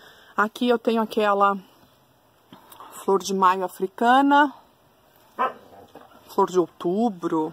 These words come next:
enfim, é uma ideia inde-, indefinida.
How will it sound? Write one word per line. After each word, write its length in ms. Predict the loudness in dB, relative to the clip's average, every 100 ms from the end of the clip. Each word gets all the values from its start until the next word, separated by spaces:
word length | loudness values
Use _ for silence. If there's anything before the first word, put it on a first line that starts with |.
| -10
enfim, 560 | -10 -10 -6 -6 -6 -8 -10
é 80 | -10
uma 140 | -8
ideia 480 | -4 0 0 0 -2
inde-, 240 | -2 -6 -6
indefinida. 920 | -4 -2 -2 -4 -4 -4 -6 -4 -4